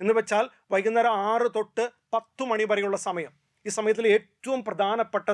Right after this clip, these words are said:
സമയമാ ഏഴ് തൊട്ട് എട്ട് വരെയുള്ള സമയം. ഈ സമയം എന്തിനു വേണ്ടി ഉപയോഗിക്കേണ്ടതാ? സന്ധ്യാപ്രാർത്ഥനയ്ക്ക് വേണ്ടി, കുടുംബ പ്രാർത്ഥനയ്ക്ക് വേണ്ടി, ദൈവിക കാര്യത്തിന് വേണ്ടി മാറ്റിവെക്കേണ്ട,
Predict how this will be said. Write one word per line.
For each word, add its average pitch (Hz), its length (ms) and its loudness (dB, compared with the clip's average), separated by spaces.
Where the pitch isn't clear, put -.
സമയമാ 190 400 2
ഏഴ് 247 320 4
തൊട്ട് 180 340 0
എട്ട് - 400 -4
വരെയുള്ള 185 320 0
സമയം. 160 260 -4
ഈ 233 120 -6
സമയം 220 240 4
എന്തിനു 214 280 2
വേണ്ടി 220 200 0
ഉപയോഗിക്കേണ്ടതാ? 190 540 2
സന്ധ്യാപ്രാർത്ഥനയ്ക്ക് 196 1300 -2
വേണ്ടി, 147 240 -8
കുടുംബ 254 400 0
പ്രാർത്ഥനയ്ക്ക് 190 600 -2
വേണ്ടി, 165 240 -4
ദൈവിക 254 500 -2
കാര്യത്തിന് 202 520 0
വേണ്ടി 185 240 -2
മാറ്റിവെക്കേണ്ട, 180 760 -2